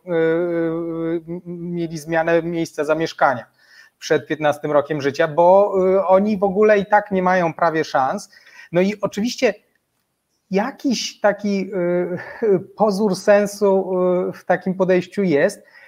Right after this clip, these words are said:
no ale wtedy te wspomniane już kilkukrotnie, y, y, czarne łabędzie, tak, te wielkie talenty mogą nam się wyślizgnąć i, i tu jest właśnie,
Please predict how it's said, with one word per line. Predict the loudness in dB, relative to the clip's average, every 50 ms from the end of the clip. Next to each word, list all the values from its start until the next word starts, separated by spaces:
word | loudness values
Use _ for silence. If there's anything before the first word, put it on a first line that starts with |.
| -16 _ -2
no | 0 0 2
ale | 2 2 2 2 2
wtedy | -2 0 2 2 2 4 4 2 2 2 2 0 -2 -8 _ _ _
te | 4 6 6 8 8 6 4 2 -2 -6
wspomniane | -8 -4 0 0 0 2 2 0 0 0
już | 0 0 -2 -6 _ _ _ _ _ _ _ _
kilkukrotnie, | -12 -12 -10 -8 -10 -6 -2 0 0 0 0 -2 -2 -2 -2 -4
y, | -6 -10 -12 -12 -12 -10 -10 -12 -10 -10 -8 -6 -4 -2 -2 -2 -2 -4 -6 -8 -10 -10 -12 -12
y, | -6
czarne | 0 2 2 4 4 4 4 6
łabędzie, | 6 6 6 4 4 2 2 0 0 -2 0
tak, | 2 2 0 0 0 -4
te | -4
wielkie | 0 0 0 0 0 -2 0
talenty | 2 2 2 2 2 0 0 -2 0
mogą | 2 4 4 4 4 4 4
nam | 4 4 2 2
się | -2 -4
wyślizgnąć | -2 -2 -4 -4 -4 -4 -4 -4 -4 -4 -2 -2 -2 -4 -6 -10 _ -4
i, | -4 -2 -2 -4 -4 -6 -8
i | -8
tu | -6 -4 -2
jest | 0 0 0 4
właśnie, | 6 4 4 4 2 -2 -2 -2 -2